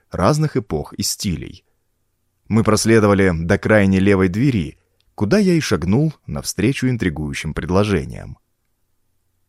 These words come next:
Профессор Лавров принимал в просторном кабинете,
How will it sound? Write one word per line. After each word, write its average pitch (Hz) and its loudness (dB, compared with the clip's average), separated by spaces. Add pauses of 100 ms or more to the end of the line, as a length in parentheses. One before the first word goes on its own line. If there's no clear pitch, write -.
(320)
Профессор 190 0
Лавров 135 2
принимал 107 2
в - -14
просторном 107 2
кабинете, 113 0